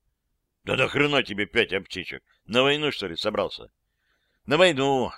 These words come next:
согласился я. «А это у тебя что?» — указал я на мешок,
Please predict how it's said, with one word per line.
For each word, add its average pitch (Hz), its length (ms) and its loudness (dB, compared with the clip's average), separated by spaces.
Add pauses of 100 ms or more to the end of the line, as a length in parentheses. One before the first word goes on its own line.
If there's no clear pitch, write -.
согласился 101 680 -4
я. 62 280 -10 (220)
«А 147 120 8
это 160 280 8
у 151 60 -2
тебя 143 240 0
что?» — 139 260 -2 (440)
указал 117 420 2
я 113 260 4
на 110 120 -4
мешок, 123 420 0